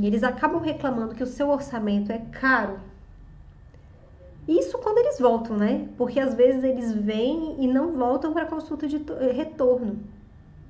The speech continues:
Que tal se você soubesse fazer uma consulta que encanta o seu paciente e que vende muito bem?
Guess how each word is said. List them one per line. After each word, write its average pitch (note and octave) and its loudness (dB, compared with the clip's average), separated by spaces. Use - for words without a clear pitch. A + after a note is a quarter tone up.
Que - -4
tal C4+ 0
se - -6
você C4 -2
soubesse B3 0
fazer G3+ -4
uma B3 -2
consulta C4 -2
que - -2
encanta D#4+ 2
o A#4 4
seu G#4 -2
paciente B3 -2
e C4 0
que D4+ -2
vende C4 0
muito C4 4
bem? F3+ -4